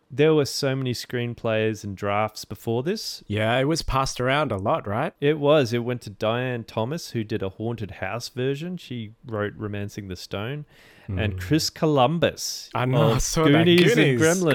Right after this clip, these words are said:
Speaker 2: Gremlins, amazing.
Speaker 1: And it was originally called Indiana Jones and the Lost City of Sun Wukong.
Speaker 2: There's a mouthful.
Speaker 1: Yeah, I know. I can't even get it right.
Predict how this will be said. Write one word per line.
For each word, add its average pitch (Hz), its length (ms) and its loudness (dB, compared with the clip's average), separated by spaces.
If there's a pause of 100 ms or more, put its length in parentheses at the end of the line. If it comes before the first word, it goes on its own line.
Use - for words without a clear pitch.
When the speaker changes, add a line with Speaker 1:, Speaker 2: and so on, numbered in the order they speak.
(100)
Speaker 2:
Gremlins, 123 460 -2
amazing. 131 280 2
Speaker 1:
And 143 100 6
it 156 40 8
was 160 220 4
originally 175 560 0
called 147 320 2
Indiana 123 420 0
Jones 120 380 0
and 113 100 -4
the 101 60 -4
Lost 110 320 -2
City 123 320 0
of 104 120 0
Sun 127 440 0
Wukong. 131 1000 -2
Speaker 2:
There's 110 200 -6
a 104 60 -2
mouthful. 98 560 -4 (320)
Speaker 1:
Yeah, 107 220 0
I 98 60 -2
know. 101 160 -4
I 95 80 -2
can't 98 220 -4
even 85 220 -6
get 87 160 -4
it 87 100 -6
right. 87 280 -6